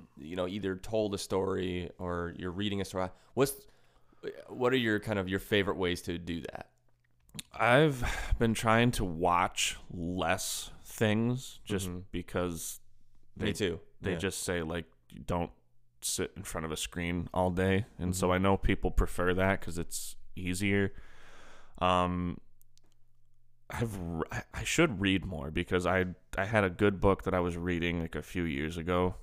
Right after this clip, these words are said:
Speaker 2: and
Speaker 1: So
Speaker 2: once
Speaker 1: what
Speaker 2: I actually started it
Speaker 1: Was it the Bible?
Speaker 2: No.
Speaker 1: The good book? Oh, okay.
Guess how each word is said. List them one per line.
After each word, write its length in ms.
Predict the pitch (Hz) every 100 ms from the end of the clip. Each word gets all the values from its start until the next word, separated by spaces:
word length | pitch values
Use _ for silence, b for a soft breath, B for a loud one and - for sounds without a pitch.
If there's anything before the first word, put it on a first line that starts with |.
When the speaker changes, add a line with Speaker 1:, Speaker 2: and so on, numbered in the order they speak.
| -
Speaker 2:
and 280 | 101 92 85 - - - - - _ - 98
Speaker 1:
So 80 | 92
Speaker 2:
once 220 | 95 104
Speaker 1:
what 80 | 101
Speaker 2:
I 40 |
actually 440 | 98 95 107 95 90
started 600 | - - - 92 90 101
it 220 | 110 -
Speaker 1:
Was 140 | 104 98
it 60 |
the 60 | 90
Bible? 340 | 87 92 87 95 b b b b b b
Speaker 2:
No. 220 | 101 92 95
Speaker 1:
The 100 | 95
good 160 | 95
book? 160 | 90 90 -
Oh, 60 |
okay. 220 | 90 -